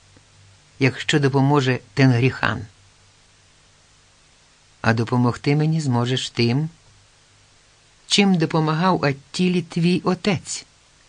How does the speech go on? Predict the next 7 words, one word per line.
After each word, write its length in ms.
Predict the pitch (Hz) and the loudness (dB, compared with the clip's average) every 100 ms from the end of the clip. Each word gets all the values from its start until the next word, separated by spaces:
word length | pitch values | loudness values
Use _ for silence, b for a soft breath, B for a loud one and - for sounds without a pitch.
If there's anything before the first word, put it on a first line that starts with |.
| _ _ _ _ _ _ _ | _ _ _ _ _ _ _
зерном, 560 | 185 143 110 151 190 165 | 0 2 2 2 2 2
м'ясом, 500 | 110 135 139 131 131 - _ _ _ _ _ _ | 0 -2 -4 -6 -6 -10 _ _ _ _ _ _
одягом, 480 | 160 165 151 139 135 | 0 2 2 0 0
взуттям, 600 | 117 107 - 123 117 117 - _ b b b b b _ _ _ _ _ | -2 -4 -2 -2 0 -4 -12 _ b b b b b _ _ _ _ _
воями. 600 | 190 214 190 120 113 117 - _ _ _ _ _ _ _ _ _ _ _ _ _ _ | 0 4 4 4 2 -2 -8 _ _ _ _ _ _ _ _ _ _ _ _ _ _
Крек 320 | 233 220 226 | 2 2 0
скаже, 520 | - - 131 113 107 | -4 0 0 0 -6